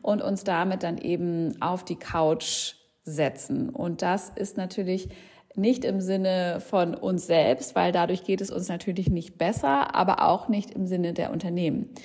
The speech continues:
So gesehen, ähm, ja, ist das Thema New Work natürlich jetzt auch in aller Munde und gerade im Homeoffice-Zeitalter, ähm, trägt eben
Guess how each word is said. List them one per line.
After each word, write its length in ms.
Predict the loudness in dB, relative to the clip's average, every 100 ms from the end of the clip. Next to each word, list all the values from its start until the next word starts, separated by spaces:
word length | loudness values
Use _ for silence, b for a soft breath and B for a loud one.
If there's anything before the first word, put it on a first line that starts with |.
| B B B
So 260 | 0 4 6
gesehen, 520 | 6 6 8 8 6 0
ähm, 320 | 0 0 2
ja, 160 | 2 2
ist 180 | 0 0
das 120 | 0
Thema 300 | 2 4 4
New 200 | 4 4
Work 280 | 4 4 2
natürlich 340 | -2 -2 -2
jetzt 200 | -2 0
auch 200 | 0 0
in 380 | 0 0 2 0 0
aller 240 | 2 4
Munde 360 | 4 6 6 6
und 140 | 4
gerade 320 | 4 4 6 4
im 160 | 4
Homeoffice-Zeitalter, 1600 | 4 4 2 0 -2 -4 0 4 4 4 2 4 4 2 0 -2 -4 B B B -8
ähm, 260 | -2 -2 -2
trägt 260 | -4 -4
eben 480 | 0 0 2 2 0